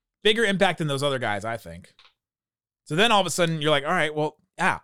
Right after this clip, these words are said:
To me, at least, it would be, it would be Chet, Wembanyama, and then Lively. That would be my, that would be my, my list right now for Rookie of the Year.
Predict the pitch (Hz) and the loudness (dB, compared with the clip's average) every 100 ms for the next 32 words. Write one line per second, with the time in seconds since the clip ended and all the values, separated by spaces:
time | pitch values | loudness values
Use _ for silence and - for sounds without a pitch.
0 | - 190 202 320 202 160 185 165 165 151 | -2 2 2 2 2 0 -2 -2 -2 0
1 | 160 139 - _ _ _ _ - 165 151 | -2 -2 -8 _ _ _ _ -6 -4 -2
2 | 151 147 143 135 127 127 _ _ _ _ | -2 -2 0 -2 -6 -12 _ _ _ _
3 | - - - 196 220 160 175 175 170 165 | -8 -4 0 0 0 0 -2 0 -2 0
4 | 165 165 156 143 139 127 120 110 98 90 | 0 0 -2 -2 -4 -2 -2 -2 -4 -14
5 | 98 - 143 165 165 147 127 - 143 160 | -16 -2 0 0 0 -2 -4 -2 0 0
6 | 156 139 117 107 _ _ _ 127 113 117 | -2 -4 -4 -6 _ _ _ -8 -6 -6
7 | 113 120 110 107 107 107 107 101 98 90 | -6 -6 -6 -6 -8 -12 -12 -14 -12 -14
8 | 92 | -16